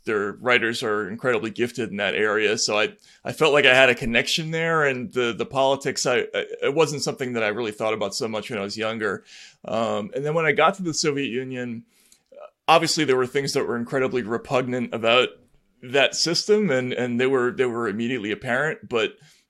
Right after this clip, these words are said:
the country itself, um, I was kind of a depressed kid. So when I landed in, in Leningrad, I, I was like, "Wow, I fit in here. Everybody's miserable." Uh, and it, <laughs> uh, it was, it was perfect, actually.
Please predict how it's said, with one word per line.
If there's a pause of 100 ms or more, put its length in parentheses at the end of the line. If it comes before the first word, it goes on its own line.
the
country
itself, (140)
um,
I
was
kind
of
a
depressed (120)
kid.
So
when
I
landed
in,
in
Leningrad, (440)
I,
I
was
like,
"Wow,
I
fit
in
here.
Everybody's
miserable." (480)
Uh,
and
it,
<laughs>
uh, (340)
it
was,
it
was
perfect,
actually.